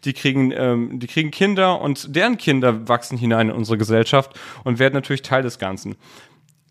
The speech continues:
Ich hab ein weiteres Zitat von dir dabei, das mir ganz gut bei der Recherche gefallen hat und das ganz gut passt jetzt.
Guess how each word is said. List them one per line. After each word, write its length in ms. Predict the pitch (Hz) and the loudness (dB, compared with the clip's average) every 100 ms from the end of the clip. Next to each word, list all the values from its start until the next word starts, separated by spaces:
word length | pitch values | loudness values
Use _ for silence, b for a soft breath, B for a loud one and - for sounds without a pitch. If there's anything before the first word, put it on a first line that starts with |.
| _ _ - | _ _ -2
Ich 200 | 160 208 | 0 2
hab 320 | 202 - - | -2 -4 -4
ein 120 | 127 | 0
weiteres 360 | 139 160 180 - | 2 0 -4 -6
Zitat 320 | 156 156 139 | -2 -2 0
von 140 | 143 | -2
dir 120 | 135 | 0
dabei, 260 | 165 139 131 | 0 2 2
das 180 | 120 - | 0 -2
mir 80 | 120 | -2
ganz 220 | 120 - | -2 -4
gut 140 | 123 | -4
bei 60 | 123 | 0
der 140 | 117 | 0
Recherche 540 | 113 - 143 - 127 117 | -2 -2 -2 0 -2 -2
gefallen 420 | 120 139 151 143 | -2 0 2 0
hat 140 | 123 | -4
und 80 | 123 | -6
das 200 | 120 - | -8 -6
ganz 220 | 123 117 | -6 -4
gut 140 | 113 - | -8 -6
passt 280 | 156 - | -8 -4
jetzt. 300 | 143 147 - | -6 -6 -10